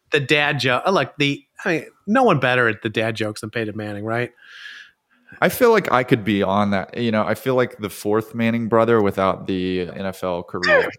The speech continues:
Speaker 2: <laughs> And so when I watch them, I feel right at home. And I think that's the idea. And I think that that's,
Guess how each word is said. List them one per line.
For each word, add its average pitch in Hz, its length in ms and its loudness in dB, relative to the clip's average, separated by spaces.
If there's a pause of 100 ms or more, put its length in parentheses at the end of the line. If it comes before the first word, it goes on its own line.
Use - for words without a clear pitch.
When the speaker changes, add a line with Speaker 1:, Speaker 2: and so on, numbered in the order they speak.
(160)
Speaker 2:
<laughs> - 140 2 (220)
And 131 140 -2
so 127 180 -2
when 117 120 2
I 120 80 2
watch 113 260 0
them, 117 120 -4
I 113 80 2
feel 123 200 2
right 98 220 2
at 90 80 0
home. 90 280 -6 (300)
And 131 100 2
I 135 60 4
think 160 200 -2
that's 160 200 2
the 151 140 0
idea. 143 420 2
And 95 80 -4
I 107 80 -2
think 107 220 -4
that 104 120 -4
that's, 104 300 0